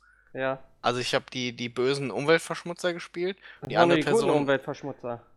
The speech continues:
Speaker 2: und die andere Person hat halt die Hippies gespielt.
Speaker 1: Ja.
Speaker 2: Und der, die andere Person wollte halt eine Obstinsel haben, aber ich brauchte eine Insel mit Uran. Und auf der Insel war halt Uran. Dann hab ich meine Kriegsschiffe dahin geschickt, hab ihm gesagt, er soll die Insel verlassen, sonst, äh, zerbombe ich ihm alles.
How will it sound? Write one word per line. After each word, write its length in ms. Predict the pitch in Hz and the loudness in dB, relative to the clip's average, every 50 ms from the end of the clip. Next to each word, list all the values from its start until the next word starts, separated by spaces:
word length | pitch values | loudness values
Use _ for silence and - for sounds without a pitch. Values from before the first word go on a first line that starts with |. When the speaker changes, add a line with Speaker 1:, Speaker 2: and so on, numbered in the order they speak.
| - - | -12 -6
Speaker 2:
und 200 | 135 139 139 143 | -4 -2 0 2
die 80 | - | 4
andere 220 | 107 131 156 160 151 | 4 4 2 0 0
Person 320 | - 156 143 151 160 160 | -2 -4 -4 -2 -4 -4
hat 180 | 151 143 - 151 | -4 -6 -2 0
halt 240 | 151 139 139 143 - | 0 0 0 0 -4
die 80 | 131 | -8
Hippies 320 | 143 143 147 180 180 - - | -8 -6 -8 -10 -10 -10 -10
gespielt. 520 | - - - - 196 196 208 233 262 - _ _ _ - - | -12 -12 -12 -10 -6 -4 -4 -4 -4 -6 _ _ _ -2 2
Speaker 1:
Ja. 140 | 147 143 151 - - | 4 4 4 2 0
Speaker 2:
Und 540 | - 131 143 151 143 - - 127 123 135 - | 0 0 0 0 -2 -8 -14 -16 -10 -2 2
der, 260 | 143 143 135 110 117 | 4 4 4 4 2
die 80 | 131 135 | 2 2
andere 220 | 113 143 160 156 | 0 0 0 -2
Person 260 | - 160 147 156 151 147 | -4 -6 -4 -4 -2 0
wollte 220 | 143 143 143 147 | 0 0 0 0
halt 140 | 147 143 143 | 0 0 0
eine 100 | 143 117 | -2 -6
Obstinsel 640 | 101 131 160 - - - 123 147 135 131 123 120 | -8 -8 -8 -8 -8 -8 -8 -4 -2 -2 0 2
haben, 240 | 110 107 120 160 175 | 4 2 2 2 0
aber 160 | 156 139 113 | 0 0 -2
ich 120 | 127 - - | -2 -4 -2
brauchte 280 | - 143 135 - 151 | 0 0 0 0 -4
eine 80 | 139 120 | -10 -10
Insel 180 | 135 143 151 | -6 -4 -4
mit 160 | 147 143 120 120 | -4 -4 -6 -8
Uran. 380 | 123 120 123 156 156 123 107 | -4 0 2 4 4 2 0
Und 60 | 107 107 | -4 -10
auf 100 | 107 - | -10 -10
der 120 | - 104 | -10 -10
Insel 220 | 107 120 127 123 120 | -8 -6 -6 -2 0
war 120 | 120 131 | 0 0
halt 140 | 131 131 143 | 0 -2 -6
Uran. 400 | 131 131 135 139 143 131 117 98 | -10 -6 -2 0 0 0 0 -2
Dann 100 | 101 110 | -6 -8
hab 60 | 113 | -8
ich 100 | 117 - | -8 -8
meine 160 | 123 113 117 | -8 -8 -8
Kriegsschiffe 420 | - - - - - - 147 151 143 | -10 -14 -14 -12 -10 -8 -6 -2 0
dahin 220 | 143 151 156 165 | 0 0 0 -2
geschickt, 340 | 165 - - 170 170 - _ - - - - - | -6 -4 -4 -4 -4 -4 _ -14 -18 -18 -10 -6
hab 80 | - 139 | -4 -2
ihm 80 | 143 | -2
gesagt, 280 | 139 139 143 143 - - | 0 4 4 4 4 2
er 60 | 143 | 0
soll 120 | 147 151 | 0 2
die 60 | 143 143 | 2 0
Insel 320 | 147 156 147 147 - 127 | 0 -2 -2 -4 -6 -4
verlassen, 480 | 123 120 117 113 110 110 - 135 131 120 | -2 0 0 0 0 -2 -4 -8 -8 -6
sonst, 340 | 120 120 131 - - - | -6 -6 -6 -8 -10 -8
äh, 220 | - - 120 127 110 | -4 -2 -2 -2 -2
zerbombe 420 | - - - 131 123 123 127 123 | -4 -8 -6 -4 -4 -4 -4 -4
ich 80 | 117 120 | -6 -6
ihm 140 | 110 104 101 | -6 -4 -2
alles. 360 | 98 101 101 104 - - | -2 -2 -2 -6 -8 -12